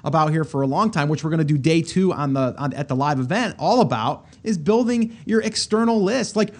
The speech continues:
right now, Dom, if you had a list, which you have a list in some of your other markets, but don't pertain to this market, but if you had one in your brand right now of thirty thousand people, all right, and they bought from you, and you sent out an email tomorrow,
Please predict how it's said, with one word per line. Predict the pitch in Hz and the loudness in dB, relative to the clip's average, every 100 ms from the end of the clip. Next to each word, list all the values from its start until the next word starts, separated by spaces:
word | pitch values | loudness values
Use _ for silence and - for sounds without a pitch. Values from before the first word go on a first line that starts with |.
| 147 | -6
right | 302 254 | -4 0
now, | 262 254 170 | 0 0 0
Dom, | 220 233 196 | 0 0 0
if | 185 | 0
you | 277 | -2
had | 339 294 | -2 -2
a | 185 | 0
list, | 160 175 113 - | 0 0 -2 -4
which | 170 175 196 | -2 0 4
you | 269 | 4
have | 233 | 4
a | |
list | 202 202 196 | 4 2 0
in | 165 | -2
some | - 180 | 0 0
of | |
your | 160 160 | 0 0
other | 170 151 | 0 0
markets, | 143 156 156 | 0 -2 -6
but | 143 | -4
don't | 170 160 | -4 -2
pertain | 147 160 151 | -6 -4 -2
to | 131 | -2
this | 135 143 | -2 -2
market, | 160 165 | -4 -4
but | 147 | -6
if | 165 | -2
you | 294 | 0
had | 285 | 2
one | 240 - | 0 2
in | 208 202 | 2 4
your | 196 | 4
brand | 160 143 170 160 135 139 | 2 0 0 0 0 0
right | 160 | -2
now | 156 143 120 104 - - - | 0 0 -2 -4 -12 -20 -8
of | - 170 131 - | 0 0 0 -8
thirty | 123 240 262 | 0 2 4
thousand | 254 208 190 180 175 | 2 0 -2 -2 -4
people, | 170 165 117 82 - - - - | -6 -8 -8 -12 -16 -20 -20 -6
all | 151 | -2
right, | 156 180 - - | 0 -2 -6 -10
and | - 175 | -2 0
they | 220 262 | 2 0
bought | 180 208 214 - | 0 0 0 -2
from | 151 131 | -4 -2
you, | 117 113 107 | -2 -6 -6
and | 165 185 | -2 2
you | 254 | 2
sent | 247 269 247 | 0 -4 -2
out | 220 | -4
an | 202 202 | -4 -2
email | 208 190 156 | -2 -2 -6
tomorrow, | - 165 165 190 208 170 139 117 117 | -6 -6 -4 -2 0 0 -2 -4 -10